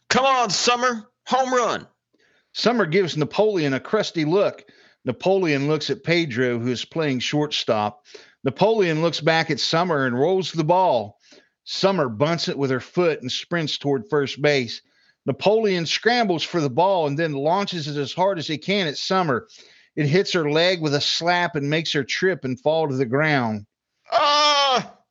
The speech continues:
Speaker 2: Napoleon pants like a wolf. Tricia and Dawn run over to help Summer.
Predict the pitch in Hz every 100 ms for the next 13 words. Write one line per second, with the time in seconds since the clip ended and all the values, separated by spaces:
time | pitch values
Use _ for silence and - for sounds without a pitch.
0 | _ _ _ _ - - - 196 185 143
1 | 117 117 - 185 143 - 151 143 131 131
2 | 156 143 - - _ _ _ _ - 180
3 | - 175 131 123 156 175 151 135 143 156
4 | 147 131 127 180 - - 175 170 123 101